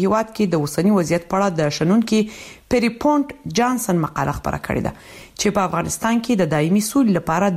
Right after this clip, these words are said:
د ډیپلوماسۍ ترڅنګ د اوږدمهالو اقتصادي پروګرامونو پر اهمیت ټینګار کوي. د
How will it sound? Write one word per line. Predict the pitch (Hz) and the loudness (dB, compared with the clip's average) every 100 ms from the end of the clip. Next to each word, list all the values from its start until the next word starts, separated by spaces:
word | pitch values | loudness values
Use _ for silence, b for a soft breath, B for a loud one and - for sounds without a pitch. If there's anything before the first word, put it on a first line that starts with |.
| 151 | 0
د | 156 147 | 0 -2
ډیپلوماسۍ | - 170 160 - 349 - | 0 2 2 2 0 0
ترڅنګ | - 233 240 - B B B B 202 | -2 0 -2 -4 B B B B 0
د | - | 0
اوږدمهالو | 202 208 220 214 294 285 277 185 | 2 2 2 2 2 4 4 2
اقتصادي | - - 185 226 262 | -2 -2 0 0 -2
پروګرامونو | 180 151 170 220 262 - | -2 0 0 2 2 0
پر | 147 | -2
اهمیت | 135 143 135 - | 0 0 -2 -2
ټینګار | 135 110 - | -2 -2 -4
کوي. | - - B B B B B B B 202 | -10 -10 B B B B B B B 2
د | 226 | 2